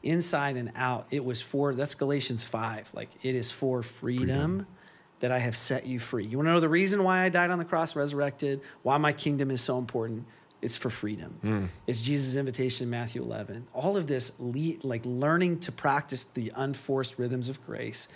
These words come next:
Speaker 2: Yeah. The
Speaker 1: lead us
Speaker 2: obedience.
Speaker 1: to a
Speaker 2: Yeah.
Speaker 1: place of obedience and in a place of being free and light.
Speaker 2: Right.
Speaker 1: Those two elements of the Christian life, to me, are what makes it good news,
Speaker 2: Mm-hmm.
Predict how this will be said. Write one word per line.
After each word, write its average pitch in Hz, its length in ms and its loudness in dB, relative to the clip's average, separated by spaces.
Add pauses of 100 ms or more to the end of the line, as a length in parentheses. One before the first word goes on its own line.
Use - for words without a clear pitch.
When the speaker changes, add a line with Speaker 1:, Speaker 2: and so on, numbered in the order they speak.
Speaker 2:
Yeah. 95 200 -4 (100)
The 107 60 -4
Speaker 1:
lead 156 260 4
us 170 380 2
Speaker 2:
obedience. - 20 -20 (180)
Speaker 1:
to 143 180 2
a 139 40 2
Speaker 2:
Yeah. 117 140 -6
Speaker 1:
place 123 280 0
of 131 100 -4
obedience 160 680 -2 (480)
and 147 180 0 (200)
in 190 180 6
a 190 40 10
place 160 360 2
of 120 180 -2
being 139 260 -2
free 127 640 -2
and 98 240 -10
light. - 360 -14 (260)
Speaker 2:
Right. 101 180 -4 (500)
Speaker 1:
Those 143 300 2
two 135 220 0
elements 117 640 -4 (100)
of 127 220 -2
the 123 80 0
Christian 117 320 -2
life, 113 180 -4
to 127 100 -2
me, 147 240 2
are 113 180 -4
what 117 200 -2
makes 117 240 -4
it 120 180 -8
good 110 200 -4
news, 101 440 -2
Speaker 2:
Mm-hmm. 90 80 -2